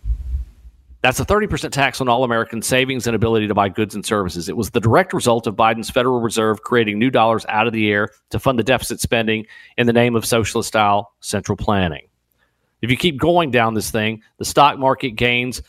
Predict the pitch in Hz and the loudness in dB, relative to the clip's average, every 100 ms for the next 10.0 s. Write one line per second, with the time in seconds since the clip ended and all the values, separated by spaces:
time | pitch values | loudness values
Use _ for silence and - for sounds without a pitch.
0 | _ 98 131 131 123 117 - 104 131 - | _ 2 2 4 2 0 -2 2 2 2
1 | 131 - 135 120 113 101 135 127 113 120 | -4 0 0 2 0 2 2 2 -2 -2
2 | 104 120 147 113 113 107 92 107 104 110 | 0 0 0 0 0 0 0 2 2 2
3 | 104 104 98 - 135 127 123 127 113 104 | 2 0 0 -2 0 2 0 2 -2 2
4 | 135 139 - 117 104 123 117 110 101 95 | 2 2 0 -6 -2 -2 0 -2 -2 -4
5 | 90 151 165 113 95 92 87 - 85 - | 2 2 2 -6 -4 -4 -2 0 -2 -4
6 | 107 - _ _ _ _ 95 127 143 117 | -10 -16 _ _ _ _ 0 2 2 0
7 | 160 151 127 - 110 101 104 127 120 107 | 2 2 0 -2 -6 0 0 2 0 0
8 | 113 110 131 - 113 110 104 - 127 110 | 0 0 -2 -2 0 0 0 0 0 0
9 | 113 110 110 - 101 98 92 139 127 117 | -2 0 -2 -2 -4 -4 -4 0 2 2